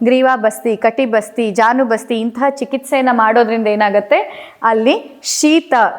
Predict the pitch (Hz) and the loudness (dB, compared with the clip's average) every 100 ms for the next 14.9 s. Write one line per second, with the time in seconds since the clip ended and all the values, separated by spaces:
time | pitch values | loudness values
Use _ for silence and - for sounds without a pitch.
0 | - - 226 226 214 196 180 180 196 180 | -6 -2 -2 0 0 2 0 -2 -2 0
1 | - 220 262 494 - - 269 - 320 262 | 0 0 2 0 -4 -2 -2 0 0 2
2 | - 196 220 294 233 233 285 311 294 302 | 2 2 2 2 2 2 2 2 0 0
3 | 240 269 277 - - - 262 - 359 349 | 0 0 -4 -18 -8 -4 -4 -2 0 2
4 | 330 320 320 339 311 311 349 294 311 330 | 2 2 0 0 2 2 0 0 0 0
5 | 294 254 226 226 180 170 - _ _ _ | 0 2 0 0 -4 -4 -14 _ _ _
6 | - 277 320 285 285 285 247 233 233 226 | -2 2 2 2 0 0 0 2 2 0
7 | 226 220 - - - 233 254 262 247 220 | 0 -2 -4 -18 -4 0 2 4 4 2
8 | 214 233 277 269 269 262 254 262 262 262 | 2 0 2 2 2 -2 -2 -2 -2 0
9 | 262 254 269 247 233 - - 240 240 240 | 0 0 0 0 -4 -8 -8 -2 0 2
10 | 240 269 247 240 247 277 285 277 269 247 | 2 2 2 0 0 2 4 4 2 2
11 | 269 269 262 254 302 254 233 262 233 196 | 2 2 2 0 0 0 2 0 2 0
12 | 190 - 190 185 208 214 262 262 233 247 | 0 -4 -2 0 0 2 2 0 0 -2
13 | 247 233 233 233 220 240 220 220 247 214 | -2 -2 -2 -2 0 0 0 0 0 -2
14 | 226 214 226 220 196 208 208 185 180 | -2 0 0 0 0 0 0 -2 0